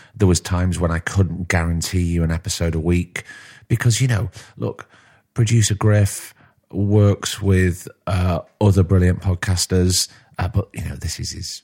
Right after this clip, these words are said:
home. This is, this is where he's always gonna stay. Um, obviously, I've got another career. Um, I don't want to let you down as our very loyal family of listeners,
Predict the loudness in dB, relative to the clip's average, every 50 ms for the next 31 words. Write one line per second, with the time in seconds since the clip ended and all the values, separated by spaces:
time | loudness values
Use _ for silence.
0 | _ -10 -8 -8 -8 -8 -10 -10 -10 -8 -8 -8 -8 -10 -10 -10 -14 -14 -14 -12
1 | -12 -12 -12 -10 -10 -10 -10 -10 -10 -10 -10 -10 -8 -8 -8 -8 -8 -8 -10 -10
2 | -10 -10 -10 -10 -12 -14 -16 -16 -16 -16 -18 -16 -6 -2 0 2 2 2 0 0
3 | 2 2 2 2 0 0 0 0 -2 -2 0 0 -2 -2 -4 _ _ -2 2 4
4 | 4 4 4 4 4 4 4 6 6 6 6 6 4 4 0 -4 -14 -20 -20 -20
5 | -20 -10 -4 -2 0 0 0 0 0 0 0 0 2 2 2 2 2 0 0 0
6 | 0 0 0 0 2 2 2 2 0 -2 0 2 4 4 6 4 4 2 0 0
7 | 0 0 -2 -2 -2 -4 -6 -6 -6 -4 -4 -2 0 0 0 0 -2 -2 0 0
8 | 2 2 2 2 0 0 -2 -4 -8 -14 _ _ _ _ _ _ -6 0 2 4
9 | 4 4 4 4 2 0 -2 -2 0 2 2 2 4 4 2 2 2 2 2 2
10 | 2 0 -2 -2 -2 -2 -4 -6 -6 -10 -14